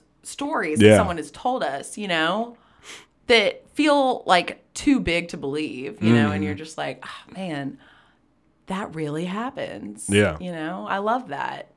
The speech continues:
Speaker 1: I like, I like that they draw attention to those kinds of things. Um,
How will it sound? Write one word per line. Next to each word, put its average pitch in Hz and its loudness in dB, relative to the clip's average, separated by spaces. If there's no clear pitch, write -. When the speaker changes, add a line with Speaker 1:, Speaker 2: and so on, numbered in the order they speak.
Speaker 1:
I 180 -8
like, 175 -10
I 170 -4
like 165 -6
that 160 -12
they 151 -6
draw 143 -6
attention 101 -14
to 156 -20
those 139 -10
kinds 135 -12
of 135 -18
things. 139 -12
Um, 143 -10